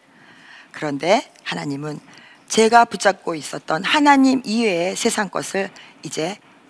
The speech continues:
그 발판을 빼기 시작한 것이죠. 그동안 미숙아로 태어난 아이를 그렇게 건강하게 지켜주시고 또 내 아이의 인생의 주인이 내가 아닌 걸 가르쳐 주시고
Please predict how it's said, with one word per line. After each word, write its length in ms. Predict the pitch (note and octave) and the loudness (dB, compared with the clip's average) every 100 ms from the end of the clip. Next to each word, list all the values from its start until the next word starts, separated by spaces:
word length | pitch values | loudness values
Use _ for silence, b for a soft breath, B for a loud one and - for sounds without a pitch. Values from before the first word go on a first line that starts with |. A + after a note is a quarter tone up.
| _ - | _ -10
그 160 | F3 | -8
발판을 600 | - - - F#3 D3+ D3+ - - | -4 -6 -2 -2 -2 -8 -12 -6
빼기 220 | C4 G#3+ | -6 -4
시작한 420 | E3 A3 - F#3+ | -4 -4 -4 -10
것이죠. 400 | D#3 - - - - _ _ _ _ _ _ _ _ _ _ _ B B B B B B B B | -8 -8 -8 -12 -14 _ _ _ _ _ _ _ _ _ _ _ B B B B B B B B
그동안 500 | - C#4+ C#4+ D4 G#3+ | 2 6 8 6 4
미숙아로 440 | A#3 B3+ C#4+ C#4 C#4 | 0 -2 4 4 4
태어난 380 | D4+ C4+ C4+ | 2 4 6
아이를 340 | A3+ G3+ G#3 A3 | 6 4 2 -2
그렇게 260 | G#3 G3 | -2 -2
건강하게 960 | G#3 G#3+ G#3+ A#3 A#3 G3+ F3 F3+ F3+ - _ _ _ | -4 -2 2 4 6 4 2 0 -2 -6 _ _ _
지켜주시고 1000 | - G3+ - A#3+ F#3+ - F#3+ D#3+ D#3 D#3 - b b - | -8 -4 -2 -2 0 -2 0 -4 -2 -6 -12 b b 0
또 420 | F4+ G3+ - b b F#3 | 2 2 -4 b b 4
내 80 | A3 | 8
아이의 340 | C4+ C#4 A3+ | 8 6 0
인생의 340 | G#3 A3+ A3 G#3+ | 0 0 0 -4
주인이 360 | - G3 F#3+ | -4 -4 -2
내가 280 | F#3 F#3+ A3+ | 0 4 4
아닌 240 | G3 E3 | 4 0
걸 120 | D#3+ F3+ | -4 -4
가르쳐 360 | D#3+ F3 - | -6 -6 -8
주시고 520 | F3 D3+ - E3+ - | -4 -4 -4 -8 -14